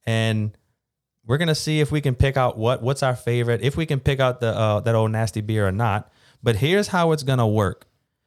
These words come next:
I'm gonna go back and post when I'm editing this podcast, and I am going to speak into it and say something to the effect of, "Beer number one is Faded from Spindletap," just so that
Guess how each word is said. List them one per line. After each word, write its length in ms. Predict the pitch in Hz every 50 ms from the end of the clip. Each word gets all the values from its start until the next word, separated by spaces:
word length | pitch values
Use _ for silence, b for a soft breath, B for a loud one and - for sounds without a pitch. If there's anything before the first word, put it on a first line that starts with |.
| _ _ _ _ _ _ _ _ _ _ _ _ _ _ _ _ -
I'm 180 | 110 117 135 160
gonna 180 | 180 190 180
go 240 | 165 143 151 147 147
back 300 | 139 135 135 131 131 -
and 160 | 139 135 131
post 340 | - - 120 107 110 107 -
when 140 | 110 104 104
I'm 100 | 98 110 -
editing 420 | 110 117 120 127 123 - 127 123
this 160 | 120 117 117
podcast, 680 | - - 117 107 107 107 - - 110 113 110 110 - - -
and 140 | 113 104 104
I 140 | 110 123
am 160 | 131 135 135 123
going 320 | 120 131 127 123 123 120 -
to 500 | - - 127 117 113 113 110 110 107 101 - _ _ _ _ _ _ _
speak 460 | - - - - - 139 156 156 -
into 460 | - 139 139 147 143 - - 113 107 107
it 100 | 110 -
and 160 | - 113 110 104
say 440 | - - 117 110 107 104 101 92 - b b b b b b b b
something 400 | b - 143 135 131 - 131 127
to 100 | 117 131
the 120 | 120 120 117
effect 380 | 110 - - 107 110 107 -
of, 300 | 110 104 98 95 90 - _ _ _ _ _ _ _ _ _
"Beer 200 | - 87 87 90
number 260 | 90 95 92 98 95
one 380 | 87 104 143 147 107 107 110 - _ _ _ _ _ -
is 200 | 101 98 90 -
Faded 460 | - - - 127 131 95 87 104 104 - _ _
from 200 | _ - 104 117
Spindletap," 680 | 113 - - 143 147 135 113 98 - - 80 78 - _ _ _ _ _ _ _ _ _
just 260 | - - 392 359 -
so 140 | - - 226
that 380 | 208 208 196 190 156 - -